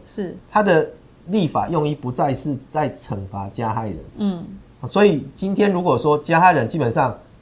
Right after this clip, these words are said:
Speaker 2: 即使他知-，觉得他知道了，法院判决他，
Speaker 1: 嗯。
Speaker 2: 你这个言论是错的，你这样子破坏人家的名誉，
Speaker 1: 嗯。
Speaker 2: 好，那你应该是要负-，呃，恢复原状、负损害赔偿的责任等等。
Speaker 1: 嗯。
Speaker 2: 但是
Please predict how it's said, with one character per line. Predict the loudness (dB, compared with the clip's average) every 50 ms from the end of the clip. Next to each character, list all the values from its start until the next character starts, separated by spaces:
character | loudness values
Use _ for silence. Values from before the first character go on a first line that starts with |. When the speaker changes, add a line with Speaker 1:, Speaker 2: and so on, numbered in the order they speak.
| -12 -4
Speaker 2:
即 | 0 0 0
使 | 0 0 -2 -4
他 | 0 2 4 2 2 2 -4 -16 -20 -20 -20 -20 -20 -20 -20 -20 _ -20 -20
知-， | -16 -8 -6 -4 -4 -4 -6 -12 -6
觉 | 0 2 4
得 | 4 4 4
他 | 2 4 2 2
知 | 2 2 -4
道 | 2 6 6 8 8 6
了， | 4 0
法 | 0 0
院 | 2 4 4 4
判 | 2 2 0 0
决 | -2 -4 -2
他， | -2 -2 -2 -2
Speaker 1:
嗯。 | -4 -6 -12 -20 -20 -14 -10
Speaker 2:
你 | -6 -4
这 | -2
个 | 0 0
言 | 0 0
论 | 2 0 0 0 -4 -10 -16
是 | -12 -4 -2 -2 -2 -2 -4 -8 -14 -18
错 | -12 -4 0 2 2 2 0
的， | -2 -6 -8 -8
你 | -8 -10 -6
这 | -2 -2
样 | -2 -2
子 | -2 -4 -6 -8 -8 -10 -14 -20 -18 -10
破 | -4 -2 0
坏 | 2 2 2
人 | 0 -2 -2
家 | -2 -2 -2
的 | -2 -2 -4
名 | -4 -4 -6 -8 -6 -4
誉， | -2 -2 -2
Speaker 1:
嗯。 | -2 -4 -8 -12 -14 -16 -16 -18 -14
Speaker 2:
好， | -6 -6 -4 -4
那 | -2 -2 -2
你 | -2 -4 -6 -8 -10 -14 -12 -10
应 | -8 -6 -2
该 | 0 0 0 0 -2
是 | -6 -6 -8 -4
要 | -2 0 0 -2 -2
负-， | -8 -10 -10 -8 -8 -10 -12 -16 -20 -20 -20 -14
呃， | -12 -10 -10 -10 -10 -12 -16 -18 -20 -16 -6
恢 | -4 -4 -4
复 | -2 -2 -4 -4 -2
原 | -2 -4 -4 -4
状、 | -2 -2 -2 -2 -2 -6 -12 -18 _ _ _ -20 -18 -18 -16 -10
负 | -6 -4 -4 -4 -4
损 | -4 -6 -4
害 | -4 -4
赔 | -4 -6 -8
偿 | -8 -8 -10
的 | -10 -10
责 | -10 -10 -8
任 | -8 -8 -6 -4
等 | -4 -4 -4
等。 | -4 -6
Speaker 1:
嗯。 | -6
Speaker 2:
但 | -6 -4
是 | -4 -4 -4